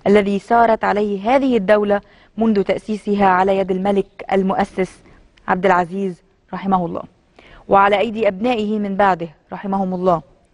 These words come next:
ولن نحيد عنه أبداً، فدستورنا هو كتاب الله تعالى وسنة نبيه صلى الله عليه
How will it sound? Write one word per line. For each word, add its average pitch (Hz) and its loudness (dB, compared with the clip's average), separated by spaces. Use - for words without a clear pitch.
ولن 233 2
نحيد 226 0
عنه 233 0
أبداً، 190 0
فدستورنا 214 0
هو 196 2
كتاب 190 -4
الله 190 0
تعالى 214 0
وسنة 196 -4
نبيه 196 0
صلى 185 0
الله 180 2
عليه 175 -2